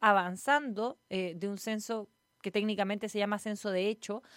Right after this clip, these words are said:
a un censo de derecho y por lo tanto van a estar durante doce semanas de lunes, eh, a domingo, censistas,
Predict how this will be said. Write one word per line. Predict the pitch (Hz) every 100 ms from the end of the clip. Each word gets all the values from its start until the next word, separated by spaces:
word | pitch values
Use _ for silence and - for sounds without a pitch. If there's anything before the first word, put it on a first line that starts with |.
| -
a | 190
un | 185 190
censo | 226 220 202
de | 220 247
derecho | 254 233 -
y | 208
por | 202
lo | 185
tanto | 196 208 214 240 - - - _
van | 170 220 247
a |
estar | 262 - 185 160
durante | 170 175 175 175
doce | 165 160 - 302
semanas | - 285 262 202 214 247 _ _ _
de | 160 180
lunes, | 180 220 240 254 262 - -
eh, | 190 175
a | 175
domingo, | 190 247 294 302 269 262 294
censistas, | - 180 180 294 277 - 233 269